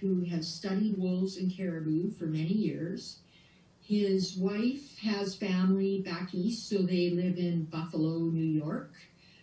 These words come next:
Um, he's a data scientist and statistician, uh,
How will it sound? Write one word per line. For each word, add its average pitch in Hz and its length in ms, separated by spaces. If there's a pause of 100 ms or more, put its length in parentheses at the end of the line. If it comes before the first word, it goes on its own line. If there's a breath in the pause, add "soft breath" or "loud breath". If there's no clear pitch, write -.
(320 loud breath)
Um, 156 400
he's 190 260
a 170 300
data 196 760
scientist 196 800
and 175 160
statistician, 185 1080 (360)
uh, 160 380